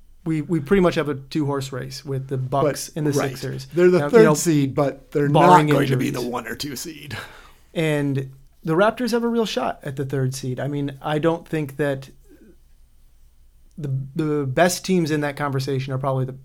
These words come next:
Speaker 1: Celtics, the Pacers. Um,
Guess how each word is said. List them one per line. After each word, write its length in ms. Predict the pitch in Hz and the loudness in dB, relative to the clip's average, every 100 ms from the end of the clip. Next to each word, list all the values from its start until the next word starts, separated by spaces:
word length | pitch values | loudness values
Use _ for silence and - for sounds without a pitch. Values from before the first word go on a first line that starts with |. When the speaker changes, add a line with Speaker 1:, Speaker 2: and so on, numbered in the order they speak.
| - _ - | -20 _ -20
Speaker 1:
Celtics, 600 | - 160 170 214 208 - - _ - _ _ _ | -6 -2 -2 -4 -8 -18 -20 _ -20 _ _ _
the 80 | - | -16
Pacers. 720 | 135 - 156 147 175 190 185 - - - - _ | -12 -6 -6 -4 -4 -6 -10 -20 -20 -20 -20 _
Um, 640 | 151 143 135 127 127 120 | -6 -2 0 -2 -4 -8